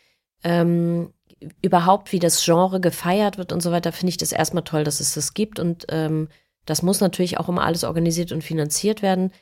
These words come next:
Das verstehe ich total. Aber ich bin auch bei, bei dir und auch bei Daniel zu gucken, was sind denn eigentlich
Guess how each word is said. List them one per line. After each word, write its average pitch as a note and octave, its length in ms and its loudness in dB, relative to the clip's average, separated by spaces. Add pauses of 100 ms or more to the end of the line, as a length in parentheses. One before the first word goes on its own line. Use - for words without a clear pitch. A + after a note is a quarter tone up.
(200)
Das G3 160 0
verstehe E3 340 2
ich D#3 100 -4
total. D#3 380 -4
Aber E3 120 0
ich F3 160 -4
bin F3+ 280 -2
auch F3 220 0
bei, D#3+ 340 0
bei D3+ 160 -2
dir G3 320 0
und E3+ 160 -4
auch - 80 -10
bei D#3+ 160 -2
Daniel F#3 440 0
zu - 140 -4
gucken, F#3 380 -4 (640)
was E3+ 280 -2
sind G3 180 0
denn G3 180 0
eigentlich F3+ 640 0